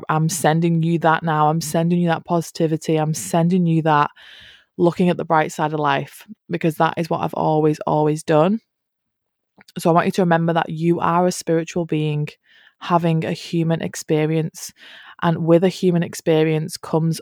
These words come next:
all of these challenges, comes all of these heartbreaks, comes all of these whatever it is, but life is beautiful. We have to remember that. With all the suffering and the trauma, life is beautiful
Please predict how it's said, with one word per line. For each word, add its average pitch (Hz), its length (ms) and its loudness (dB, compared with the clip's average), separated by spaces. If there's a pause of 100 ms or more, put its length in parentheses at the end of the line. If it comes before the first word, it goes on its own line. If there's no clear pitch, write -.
all 151 460 2
of 160 160 -6
these 156 180 -4
challenges, 151 640 -2
comes 160 400 -6
all 160 300 4
of 160 120 0
these 156 400 -4 (520)
heartbreaks, 175 680 -2
comes 165 280 -6
all 170 340 4
of 170 140 -2
these 170 420 -2
whatever 170 420 2
it - 120 -2
is, 160 380 0 (280)
but - 360 0 (140)
life 165 560 0
is 156 300 0 (100)
beautiful. - 800 -4
We 175 120 0
have 160 260 -2
to 180 80 0
remember 156 320 0
that. 151 320 0 (500)
With 170 140 0
all 160 220 4
the 175 80 2
suffering 180 480 -2
and 175 100 0
the 165 40 -2
trauma, 175 580 -2 (680)
life 165 260 2
is 165 120 0
beautiful 165 500 -4